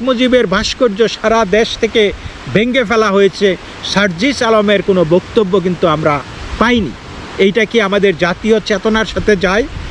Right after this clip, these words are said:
এটা কি শেখ মুজিবকে, মুক্তিযুদ্ধকে, আমাদের স্বাধীনতাকে প্রশ্নবিদ্ধ করে না, আমাদের স্বাধীনতাকে অস্বীকারের সামিল নয়?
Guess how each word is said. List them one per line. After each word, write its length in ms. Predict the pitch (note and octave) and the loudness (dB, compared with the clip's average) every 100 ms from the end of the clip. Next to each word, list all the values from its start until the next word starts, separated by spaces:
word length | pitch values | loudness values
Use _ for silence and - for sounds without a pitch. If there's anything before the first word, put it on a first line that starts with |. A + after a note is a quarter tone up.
| - | -2
এটা 220 | F3 G3+ | 0 0
কি 160 | G3+ A3 | 0 0
শেখ 220 | - G#3 - | 0 -2 0
মুজিবকে, 560 | A3 G#3 - G#3+ G#3 F#3+ - - - | 0 0 0 2 2 0 -8 -16 -4
মুক্তিযুদ্ধকে, 880 | E3 A3 - A#3+ A#3+ G3+ G3+ G#3+ A3 | 0 0 2 2 2 2 0 2 2
আমাদের 300 | G#3 G3 G#3 | 2 2 2
স্বাধীনতাকে 920 | G3 - F3+ G#3 A3 A3 G#3 A3+ G#3+ F#3 - - - | 0 -2 2 2 2 0 0 2 2 0 -6 -16 -2
প্রশ্নবিদ্ধ 600 | F#3+ - A3 A3 G3+ A#3 | 0 0 0 0 0 0
করে 300 | G#3 A3 A#3 | 0 2 2
না, 120 | B3+ | 0
আমাদের 300 | G3 F#3 G3+ | 0 0 0
স্বাধীনতাকে 680 | - G3+ G#3 A3 G#3+ G#3+ A#3 | 0 0 2 2 0 0 2
অস্বীকারের 600 | E3+ - - G#3 A#3+ A#3 A3 - - | 0 -2 -6 -2 2 2 0 -12 -12
সামিল 420 | - G3 G#3+ B3 A#3 | -4 0 2 2 2
নয়? 240 | A#3+ D4+ | 0 0